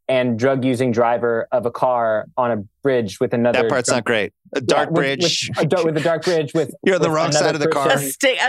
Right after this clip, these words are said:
Speaker 1: on
Speaker 3: stick
Speaker 1: illicit
Speaker 3: shift.
Speaker 1: drugs, and you end up in a river with him dead. I, I, I don't know if that's vehicular manslaughter. Like, I, I don't know what it is, but it, it, for the purposes of this show, it's not innocent enough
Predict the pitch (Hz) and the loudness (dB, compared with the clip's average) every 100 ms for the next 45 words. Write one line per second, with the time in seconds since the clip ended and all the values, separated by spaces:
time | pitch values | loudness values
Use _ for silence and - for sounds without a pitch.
0 | 226 165 165 156 262 262 - 160 147 139 | 0 0 0 0 0 0 -2 0 0 -2
1 | 127 - - 143 139 139 143 139 139 131 | -6 -8 -4 -2 0 0 0 0 2 0
2 | 120 _ - 139 - 139 131 123 120 - | -2 _ -14 -14 -6 -2 0 0 -2 -4
3 | _ _ _ - 127 123 117 95 135 131 | _ _ _ -2 0 2 0 0 0 2
4 | 123 110 117 - - 123 110 120 110 95 | 0 0 -2 -6 -6 -2 0 0 0 -4
5 | - _ _ _ - 151 156 147 160 165 | -10 _ _ _ -4 0 0 0 -2 0
6 | 156 139 147 143 143 143 135 143 - 151 | -2 -2 -2 -2 -2 -2 0 -2 0 0
7 | 147 147 131 135 123 - - 143 165 147 | 2 0 0 0 -2 -2 -2 0 0 0
8 | 113 123 156 - 180 202 202 _ _ - | 0 0 0 -2 -2 -2 -4 _ _ -4
9 | 156 165 - 190 190 _ _ _ 190 185 | -4 -4 0 -2 -2 _ _ _ -2 0
10 | - 254 202 175 - 151 139 131 - - | 0 0 0 0 0 0 0 -2 -2 -2
11 | 120 131 - 214 _ _ _ _ _ _ | 0 0 -2 -8 _ _ _ _ _ _
12 | - 151 - 135 131 139 151 190 - - | -4 -4 0 2 4 4 2 0 -8 -20
13 | _ - 156 160 156 156 139 117 107 131 | _ -4 0 0 -2 -2 0 0 0 0
14 | 165 | -2